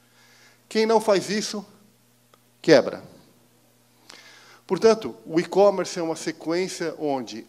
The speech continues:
A, ele é um serviço suportado por uma tremenda tecnologia e que custa enquanto você vai implementando essa tecnologia.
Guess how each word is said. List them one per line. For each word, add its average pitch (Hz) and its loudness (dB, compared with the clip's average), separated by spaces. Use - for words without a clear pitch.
A, 127 2
ele 139 -2
é 107 -2
um 135 -12
serviço 139 -6
suportado 156 0
por 156 -4
uma 143 -2
tremenda 185 -2
tecnologia 143 -4
e 139 -10
que - -16
custa 214 -4
enquanto 143 -4
você 143 -10
vai 127 -4
implementando 123 -10
essa 117 -18
tecnologia. 123 -10